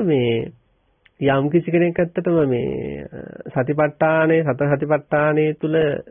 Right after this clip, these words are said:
සිහිය නුවණ වර්ධනය කරනවා නම් අනිවාර්යයෙන්ම එයාගේ ජීවිතයේ ශෝක පරිදේ දුක් දෝමනස් නැති වෙලා, ලෝභ දේශ මොහ ආදී නැති වෙලා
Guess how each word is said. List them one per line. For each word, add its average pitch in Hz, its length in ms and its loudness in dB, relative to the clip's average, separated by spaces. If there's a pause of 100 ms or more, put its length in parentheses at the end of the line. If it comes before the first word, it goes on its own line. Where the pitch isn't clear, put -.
(120)
සිහිය 139 380 -4
නුවණ 151 260 0
වර්ධනය 139 400 2
කරනවා 143 440 2
නම් 135 240 0 (1120)
අනිවාර්යයෙන්ම 175 600 4
එයාගේ 175 300 4
ජීවිතයේ 156 440 0
ශෝක 151 300 2
පරිදේ 143 400 0
දුක් 143 200 -4
දෝමනස් 135 400 -2
නැති 139 280 -8
වෙලා, 160 220 0
ලෝභ 139 240 2
දේශ 135 260 0
මොහ 131 200 -6
ආදී 131 240 -6
නැති 131 280 -6
වෙලා 156 280 -4